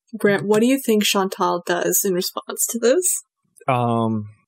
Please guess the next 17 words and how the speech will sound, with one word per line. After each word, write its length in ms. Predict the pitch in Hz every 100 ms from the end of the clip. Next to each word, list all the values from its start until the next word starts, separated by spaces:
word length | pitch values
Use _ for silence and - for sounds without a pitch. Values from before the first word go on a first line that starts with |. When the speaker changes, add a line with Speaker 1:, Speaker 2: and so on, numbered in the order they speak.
| _ -
Speaker 2:
I 120 | 123
don't 140 | 117 107
know. 60 |
I'm 180 | 104 110
hoping 340 | 107 117 113 101
kill 280 | - 117
herself. 580 | 117 113 127 117 120 -
I, 220 | 107 113 107 90
I 120 | 113
don't 180 | 113 107
know, 280 | 107 107 107 113
man. 360 | 120 113 113 120 120 _ _ _
Speaker 1:
She 300 | - - 269
deletes 400 | 247 226 262 330
Speaker 2:
The 120 | - -
Speaker 1:
everything. 680 | 220 220 196 196 196 - 240 - _ _ _ - -
Speaker 2:
Everything? 680 | 113 117 147 - 160 165